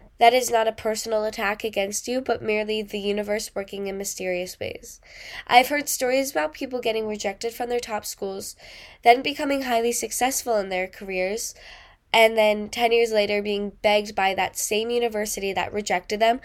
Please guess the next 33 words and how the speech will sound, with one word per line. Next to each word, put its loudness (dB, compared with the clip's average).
to -2
come 2
and -2
teach -8
at -4
that -2
college -2
or -4
give -2
a -2
speech -8
or -10
something -10
along -8
the -8
lines -8
of -16
that. -12
And -8
yes, -10
that -8
does -6
happen. -8
I -6
met -6
someone -4
recently -6
who -10
that -4
literally -4
happened -6
to. 0
Um, 0